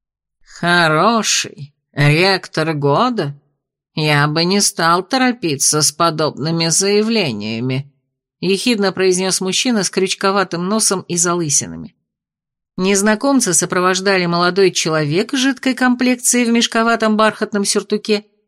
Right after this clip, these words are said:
и пухленькая дама неопределённого возраста в круглых маленьких очках на внушительном носу. «К нашему празднику решил присоединиться королевский министр просвещения»,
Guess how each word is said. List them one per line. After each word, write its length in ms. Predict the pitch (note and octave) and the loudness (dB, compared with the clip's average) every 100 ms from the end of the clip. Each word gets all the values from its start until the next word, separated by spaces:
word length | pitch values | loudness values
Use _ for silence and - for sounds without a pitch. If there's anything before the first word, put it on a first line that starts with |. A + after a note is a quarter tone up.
| _ _ _ | _ _ _
и 140 | F#3+ G#3 | -2 0
пухленькая 720 | - E4+ E4 D#4+ D4 D4+ D4+ | 2 2 2 0 0 0 0
дама 440 | A3 F#3 F3 E3 | 2 2 4 2
неопределённого 920 | E3+ F3+ F3+ F3+ F#3+ G3+ F#3 E3+ E3 D#3+ | 0 -2 -2 0 0 2 0 0 -2 -2
возраста 580 | A3+ D4 B3 B3 - | -2 0 0 0 0
в 80 | G#3 | -2
круглых 460 | - A3+ G3 F3 F3+ | -2 -2 0 0 0
маленьких 560 | F#3 F#3+ E3 D#3 D3+ | -2 -2 -4 -6 -4
очках 520 | D3 C#3+ - C4 D4+ A#3+ | -4 -4 -2 0 0 0
на 140 | G#3 | -2
внушительном 720 | E3+ D#3+ D3 F#3+ F#3+ E3+ E3 | -2 -2 -2 0 0 -2 -4
носу. 460 | E3 D#3+ - G#2 - _ _ _ _ _ _ _ _ _ _ _ _ _ | -4 -2 -4 -4 -12 _ _ _ _ _ _ _ _ _ _ _ _ _
«К 100 | - | -10
нашему 500 | D#3 E3+ F3 F3+ F3 | -2 0 2 2 0
празднику 520 | E3 E3+ E3+ D#3+ D#3+ D#3 | 2 2 2 0 -2 0
решил 360 | D3 D#3+ D#3 | 0 -2 -2
присоединиться 840 | D3+ D3 D#3 D3+ D3 D#3 C#3+ E3+ D3 | 0 0 0 0 -2 -2 0 0 -2
королевский 760 | D3 C#3 C3+ C3+ D3 - - | 0 0 2 2 0 -2 -2
министр 460 | D#3 D#3+ F3 E3 E3+ | -4 -2 -4 -4 -6
просвещения», 920 | - F3 - E3+ - G3 F#3+ A2 - | -4 -2 0 0 0 0 -2 -6 -12